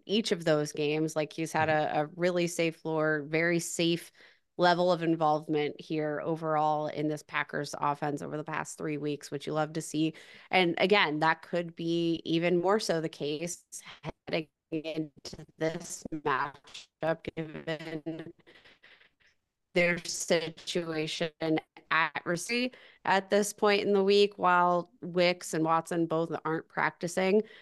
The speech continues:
Speaker 1: Um, you know, Romeo Doubs could be in an interesting spot for a lot of volume and maybe also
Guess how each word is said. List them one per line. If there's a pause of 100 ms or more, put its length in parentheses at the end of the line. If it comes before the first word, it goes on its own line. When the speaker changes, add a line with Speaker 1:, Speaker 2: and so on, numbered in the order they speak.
(240)
Speaker 1:
Um, (140)
you
know, (200)
Romeo
Doubs
could
be
in
an
interesting
spot
for
a
lot
of
volume
and
maybe
also